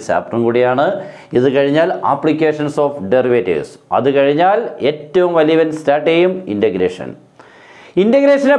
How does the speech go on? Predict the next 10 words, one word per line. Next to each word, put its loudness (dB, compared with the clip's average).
പഠിക്കുക 0
എന്ന് 0
പറഞ്ഞാൽ -2
അതൊരു 0
ഭാഗ്യമാണ്, -4
ഞാൻ 0
അത്രേ -2
പറയുന്നുള്ളൂ. 0
അത്രയ്ക്ക് -2
നല്ലൊരു 2